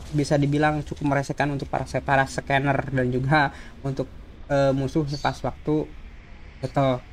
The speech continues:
seperti itu. Oke, mungkin kita akan langsung lanjut saja.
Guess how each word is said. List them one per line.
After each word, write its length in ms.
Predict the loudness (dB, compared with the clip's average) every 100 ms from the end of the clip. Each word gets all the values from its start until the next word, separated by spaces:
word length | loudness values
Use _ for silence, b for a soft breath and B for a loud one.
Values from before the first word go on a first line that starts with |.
| -16 -14
seperti 300 | -6 -4 -2
itu. 120 | -2 -4 B B B -18 2
Oke, 100 | 4
mungkin 320 | 6 2 0 0
kita 400 | -2 2 2 2
akan 400 | 2 2 -4 -8 -18 -20 -12 0
langsung 560 | 0 2 0 0 -2 -8 -14 4
lanjut 400 | 8 10 8 4
saja. 480 | -2 -2 2 6 6